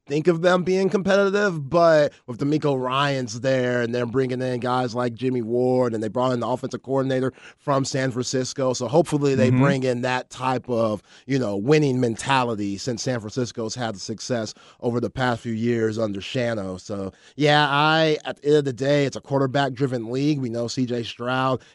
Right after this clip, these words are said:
Speaker 1: can be good, but I think he's gonna have his ups and downs like every rookie, and what's around them,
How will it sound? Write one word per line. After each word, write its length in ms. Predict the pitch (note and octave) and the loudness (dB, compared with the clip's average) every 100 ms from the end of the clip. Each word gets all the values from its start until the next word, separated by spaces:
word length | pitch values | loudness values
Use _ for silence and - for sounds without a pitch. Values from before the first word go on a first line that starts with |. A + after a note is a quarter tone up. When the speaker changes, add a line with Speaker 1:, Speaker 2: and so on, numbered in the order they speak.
| - | -14
Speaker 1:
can 360 | - C3 C#3 | -4 -2 -2
be 160 | C#3+ D3+ | -2 -2
good, 540 | C3 C#3+ D3+ D#3 D3 | -2 0 2 2 2
but 500 | B2+ B2 B2 A#2+ A#2 - - - | 0 0 2 2 0 -2 -20 -12
I 100 | G#2 | -8
think 160 | B2 | -6
he's 120 | B2 G#2+ | -6 -4
gonna 200 | B2 A#2+ | -2 -2
have 260 | B2+ B2+ | -2 -2
his 140 | A#2+ - | -4 -6
ups 220 | C3 B2 | -8 -6
and 120 | C3 A#2+ | -6 -4
downs 380 | B2+ C3 B2 | -2 -2 -4
like 160 | A#2+ B2 | -6 -6
every 340 | B2+ D3+ C3+ A2+ | -2 -2 0 -2
rookie, 560 | A2+ A#2 A2+ A#2 A#2 G#2+ | -2 -4 -4 -4 -4 -4
and 600 | A2+ A2 A2 A2 G2 G2 | -2 -2 -2 -4 -6 -6
what's 240 | A#2 A#2+ | -6 -4
around 480 | C3 G#2+ B2+ C#3+ D3 | -6 -4 0 2 2
them, 400 | B2 A#2 A2+ A#2 | 0 -2 -2 -4